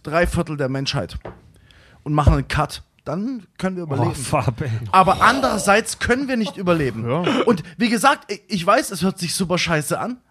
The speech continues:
Speaker 1: aber genauso wird's sein. Und keiner will's wahrhaben. Und das Problem
Speaker 3: Ja.
Speaker 1: ist, wir, wir stehen, wir stehen on the edge zu nem, zu nem echt brutalen Shit,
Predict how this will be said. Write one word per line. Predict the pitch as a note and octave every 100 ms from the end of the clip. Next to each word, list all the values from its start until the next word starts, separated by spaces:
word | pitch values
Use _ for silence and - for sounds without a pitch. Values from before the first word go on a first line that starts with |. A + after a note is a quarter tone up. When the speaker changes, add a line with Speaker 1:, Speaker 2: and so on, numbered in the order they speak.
| _
Speaker 1:
aber | C#3+ A2+
genauso | C#3+ G#2 A2
wird's | C#3 -
sein. | F#3+ G#3 - -
Und | - D#3
keiner | C#3 D#3 C3
will's | C3+ -
wahrhaben. | G3 B3 A3 A2+ A2+ - F3
Und | D#3+
das | F3
Problem | - C3 B3
Speaker 3:
Ja. | D#4
Speaker 1:
ist, | - - -
wir, | F#3 D3+
wir | E3+
stehen, | - G#3 C4+ C#4+ - -
wir | D#3+
stehen | E3+ - A3+ B3
on | F#3 E3+
the |
edge | E3+ F#3 - - -
zu | F#3
nem, | E3+ E3 - _
zu | - F3+
nem | E3+ F3 -
echt | E3+ - -
brutalen | G#3 - D#3 D#3 A#2+
Shit, | - B3+